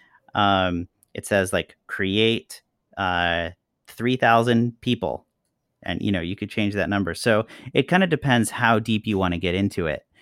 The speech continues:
Um, but being able to make those changes that I just mentioned, you should be able to just scroll down to that block part and, and look at it and understand it. If you've programmed in Scratch before,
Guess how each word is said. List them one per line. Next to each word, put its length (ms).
Um, 440
but 240
being 200
able 160
to 60
make 260
those 480
changes 400
that 120
I 60
just 200
mentioned, 600
you 120
should 200
be 100
able 140
to 60
just 200
scroll 340
down 200
to 80
that 200
block 320
part 260
and, 340
and 140
look 180
at 140
it 100
and 140
understand 500
it. 160
If 180
you've 220
programmed 400
in 140
Scratch 420
before, 580